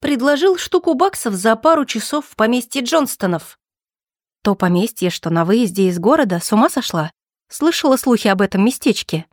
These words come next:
«Там будут все свои. Это какая-то вечеринка богатеньких малолеток. Не переживай за меня». Морган смешно морщится и обнимает меня за плечи. «А теперь закрой глаза». «Зачем?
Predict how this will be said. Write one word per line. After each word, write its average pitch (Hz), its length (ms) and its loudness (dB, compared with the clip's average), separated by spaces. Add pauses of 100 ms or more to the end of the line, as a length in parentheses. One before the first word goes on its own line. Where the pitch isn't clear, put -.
(720)
«Там 294 220 2
будут 226 240 0
все - 240 -4
свои. 196 420 -2 (460)
Это 381 160 0
какая-то 339 420 0
вечеринка 277 540 0
богатеньких 220 600 -2
малолеток. 247 680 0 (180)
Не 285 160 2
переживай 240 440 2
за 170 120 -6
меня». 160 320 -4 (600)
Морган 311 440 2
смешно 240 420 -2
морщится 233 560 0
и 254 300 -2
обнимает 185 680 0
меня 170 260 -2
за 208 140 -2
плечи. 175 500 -4 (640)
«А 190 140 0
теперь 302 360 -2
закрой 226 360 0
глаза». 180 480 0 (360)
«Зачем? 240 520 0